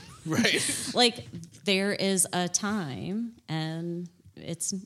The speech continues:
Speaker 1: now. It's when we choose.
Speaker 2: Right.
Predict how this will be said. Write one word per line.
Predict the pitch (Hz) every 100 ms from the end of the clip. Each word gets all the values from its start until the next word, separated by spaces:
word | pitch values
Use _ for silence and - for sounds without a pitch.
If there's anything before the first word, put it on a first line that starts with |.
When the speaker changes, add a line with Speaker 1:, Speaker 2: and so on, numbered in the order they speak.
| -
Speaker 1:
now. | 160 185 240 - - - 208 208 - _ _ -
It's | 196 196 -
when | 208 220 226
we | 240
choose. | - 330 330 - - - - - -
Speaker 2:
Right. | 156 135